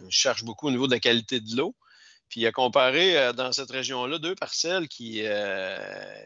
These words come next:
qui étaient similaires au niveau du pourcentage de territoire qui était, euh, agricole, cultivé. Puis juste le fait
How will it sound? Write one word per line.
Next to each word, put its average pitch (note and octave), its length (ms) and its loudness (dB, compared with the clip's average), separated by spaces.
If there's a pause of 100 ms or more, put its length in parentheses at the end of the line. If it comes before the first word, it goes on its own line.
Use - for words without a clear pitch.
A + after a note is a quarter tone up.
(200)
qui A2+ 160 -4
étaient G#2 180 0
similaires C3 600 4
au B2+ 40 -4
niveau B2 180 -8
du A2+ 80 -16
pourcentage C3 760 -2
de A#2 100 -14
territoire B2+ 560 -4
qui A2+ 120 -8
était, A2+ 440 -6
euh, G#2 240 -10
agricole, A#2+ 580 -2
cultivé. C3+ 680 -4 (720)
Puis A#2 140 -10
juste D#3+ 280 -2
le C3+ 160 4
fait F#3 360 0